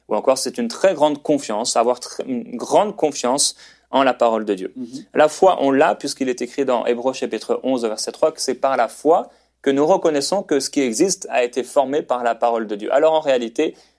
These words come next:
Speaker 1: vous avez la foi, et ce que Dieu demande maintenant, c'est que vous puissiez la mettre en application. Alors oui, il était une fois,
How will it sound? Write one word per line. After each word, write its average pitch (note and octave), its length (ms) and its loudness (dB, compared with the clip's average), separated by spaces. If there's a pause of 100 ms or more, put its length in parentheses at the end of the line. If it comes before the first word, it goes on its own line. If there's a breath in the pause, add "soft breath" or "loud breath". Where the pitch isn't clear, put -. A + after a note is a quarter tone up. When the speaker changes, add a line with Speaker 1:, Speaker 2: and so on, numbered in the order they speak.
Speaker 1:
vous D#3 340 2
avez F#3+ 180 6
la E3+ 120 4
foi, - 340 2 (380 loud breath)
et C#3+ 100 4
ce D3 160 2
que C3+ 320 2
Dieu A#2+ 240 0
demande C3+ 300 0
maintenant, B2+ 420 -2
c'est - 560 -4
que - 100 -8
vous A#2 140 -6
puissiez A#2+ 320 -2
la A#2+ 120 0
mettre B2 420 -2
en B2+ 220 -2
application. A#2+ 760 -2 (280 soft breath)
Alors G#2 200 0
oui, C#3+ 240 4
il C#3 160 2
était C3+ 200 0
une A#2 220 -6
fois, - 480 0